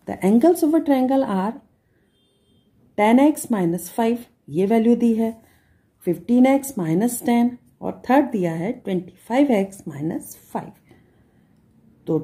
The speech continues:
ट्रायंगल हमारा राइट एंगल तो नहीं है, तो हम कोई भी ट्रायंगल बना सकते हैं,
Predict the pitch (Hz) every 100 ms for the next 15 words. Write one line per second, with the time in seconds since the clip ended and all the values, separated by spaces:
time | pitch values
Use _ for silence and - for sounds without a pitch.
0 | - 175 185 190 220 214 196 185 185 135
1 | 143 160 185 208 262 269 311 294 302 -
2 | - 170 151 - - 208 285 - 254 247
3 | 254 262 277 - - - 180 220